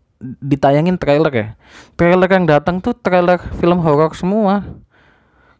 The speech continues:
Gila, ngeri amat. Cuma nontonnya nggak ada, nggak ada, nggak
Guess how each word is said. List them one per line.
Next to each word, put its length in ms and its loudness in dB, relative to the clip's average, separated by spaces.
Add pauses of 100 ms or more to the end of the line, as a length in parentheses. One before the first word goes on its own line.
Gila, 400 2
ngeri 320 2
amat. 280 -2 (680)
Cuma 240 2
nontonnya 400 4
nggak 260 0 (100)
ada, 80 2 (280)
nggak 240 0
ada, 80 0
nggak 220 -2